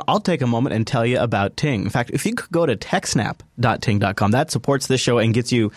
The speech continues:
twenty-five dollars off your first Ting device or plan. I love Ting, especially when it comes time for a new phone. Ting is mobile that makes sense. You just pay for what you use. There's no contract. There's no agreements. There's no month-to-month for the phone. You just buy your phone, you get it onto the Ting network,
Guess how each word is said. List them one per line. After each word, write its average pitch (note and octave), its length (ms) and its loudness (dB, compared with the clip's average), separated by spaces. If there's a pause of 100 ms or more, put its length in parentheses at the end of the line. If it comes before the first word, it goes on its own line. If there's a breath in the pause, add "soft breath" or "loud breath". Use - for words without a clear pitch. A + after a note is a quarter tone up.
(240 loud breath)
twenty-five C#3+ 580 2
dollars A#2 420 2
off G#2+ 200 2
your G#2 120 2
first G#2+ 240 0
Ting G2+ 160 2
device G2 400 2
or F#2+ 200 -2
plan. - 520 -4 (280 loud breath)
I A2+ 120 0
love C3+ 500 2
Ting, A2 220 0
especially F#3+ 520 0
when D#3+ 140 2
it C#3+ 80 -2
comes D3 380 0
time C3+ 420 0
for A#2 180 0
a G#2+ 60 2
new A#2 240 2
phone. F#2+ 460 0 (360 loud breath)
Ting F3+ 320 0
is A2+ 200 0
mobile C3 380 2
that B2+ 140 0
makes A#2 280 0
sense. F#2 240 -6
You G2 40 -2
just G#2 200 -2
pay A#2+ 160 2
for D#3 120 -2
what D3 200 0
you F3 80 2
use. A2 240 2
There's G2 160 -2
no G#2 160 2
contract. C#3 680 0 (280 loud breath)
There's G2+ 120 -2
no G#2+ 160 2
agreements. C#3 720 2 (180 loud breath)
There's G2+ 160 0
no G#2+ 100 2
month-to-month D3 640 0
for D#3 100 -2
the D3 60 -2
phone. C3+ 280 0
You B2 80 0
just G#2+ 240 -2
buy A2 160 2
your A3 180 2
phone, D3+ 420 0
you G#2+ 100 0
get A#2 200 0
it D3 60 2
onto C#3+ 200 2
the D3+ 100 0
Ting C#3+ 240 0
network, A2+ 420 2